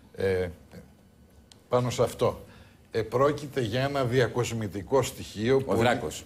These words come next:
Speaker 1: Ο δράκος.
Speaker 2: Μμμ.
Speaker 1: Είναι ένα διακοσμητικό στοιχείο, πολύ συνηθισμένο σε κτίρια, μουσεία, στη Γερμανία, Αγγλία, γενικά στην Ευρώπη. Ε, χρησιμεύει για φύλακας. Πώς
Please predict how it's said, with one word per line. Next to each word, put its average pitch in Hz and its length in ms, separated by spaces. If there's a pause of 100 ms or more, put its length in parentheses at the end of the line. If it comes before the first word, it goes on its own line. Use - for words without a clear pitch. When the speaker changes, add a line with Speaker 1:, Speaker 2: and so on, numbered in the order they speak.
(100)
Speaker 1:
Ο 107 100
δράκος. 87 520
Speaker 2:
Μμμ. 113 100 (560)
Speaker 1:
Είναι 127 320
ένα 113 440
διακοσμητικό 104 880
στοιχείο, 127 480
πολύ 127 380
συνηθισμένο 117 1000 (640)
σε - 240
κτίρια, 123 640
μουσεία, 123 840 (460)
στη - 260
Γερμανία, 110 640
Αγγλία, 117 300
γενικά 117 420
στην 113 200
Ευρώπη. 101 500 (580)
Ε, 110 160
χρησιμεύει 131 800
για 139 180
φύλακας. 107 800 (360)
Πώς - 540